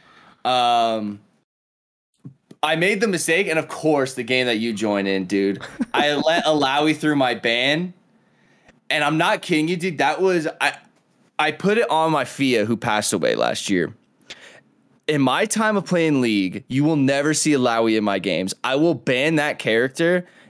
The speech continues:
Speaker 1: every time, and that's on
Speaker 2: I
Speaker 1: Fia.
Speaker 2: I will say I watched a lot of, most of that laning phase. And you said you like Corey's approach because he's brutally honest, right?
Speaker 1: Yes.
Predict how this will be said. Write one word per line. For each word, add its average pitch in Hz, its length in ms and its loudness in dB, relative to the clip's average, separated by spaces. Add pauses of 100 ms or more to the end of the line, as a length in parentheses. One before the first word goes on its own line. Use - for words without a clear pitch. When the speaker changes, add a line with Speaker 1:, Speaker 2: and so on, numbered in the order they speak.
(220)
Speaker 1:
every 131 400 0
time, 110 680 -2
and 120 160 2
that's 127 220 0
on 113 140 2
Speaker 2:
I 110 60 2
Speaker 1:
Fia. - 300 -4 (300)
Speaker 2:
I 117 100 2
will 123 180 4
say 117 200 -2
I 92 100 2
watched 110 400 0
a 113 40 -4
lot 98 220 2
of, 87 140 -4
most 104 400 0
of - 20 -4
that 90 140 2
laning 80 320 0
phase. - 420 -10 (640)
And 120 160 4
you 156 60 4
said 165 280 -2
you 147 120 4
like 135 200 2
Corey's 120 380 2
approach 101 380 0
because 98 240 0
he's 92 120 0
brutally 90 400 0
honest, 67 400 -8
right? 95 200 2 (280)
Speaker 1:
Yes. 131 480 0